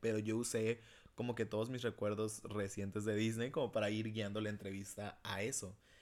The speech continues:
Entonces yo creé un vínculo con esta señora de R H. El caso es que la señora, cuando terminamos de hablar, porque estuvimos comadreando por, por cuarenta minutos, me dijo, "José, eres todo lo que estamos buscando. Te va a pasar.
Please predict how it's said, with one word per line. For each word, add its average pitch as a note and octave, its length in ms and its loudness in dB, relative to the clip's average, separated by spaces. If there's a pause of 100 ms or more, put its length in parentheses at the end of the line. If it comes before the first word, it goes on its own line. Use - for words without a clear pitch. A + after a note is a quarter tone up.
(220)
Entonces C#3+ 200 0
yo D3+ 180 2
creé D3 220 0
un C#3+ 340 0
vínculo B2+ 540 -2
con G2+ 220 -4
esta A2+ 320 -2 (480)
señora G#2 440 0
de G#2 100 2
R B2 220 0
H. G2+ 300 -2 (720)
El A#2+ 160 -8
caso B2 200 -4
es C#3 100 -6
que D3 100 0
la D3 80 2
señora, G2 420 -6
cuando G#2 220 -6
terminamos G2 480 -6
de B2 80 0
hablar, F#2+ 320 -4
porque G2 180 -10
estuvimos G#2 320 -8
comadreando G2 640 -4
por, G#2 240 -4
por F#2 180 -10
cuarenta F#2 340 -8
minutos, A2+ 500 -6 (460)
me C3+ 160 -2
dijo, D3 360 -4 (720)
"José, C3+ 440 -8
eres B2+ 440 -2
todo C3 220 2
lo C3+ 140 2
que G#2+ 80 -8
estamos G#2 280 -4
buscando. F2+ 600 -6
Te G#2+ 80 -2
va A2 60 2
a A#2 80 -4
pasar. G#2 360 -6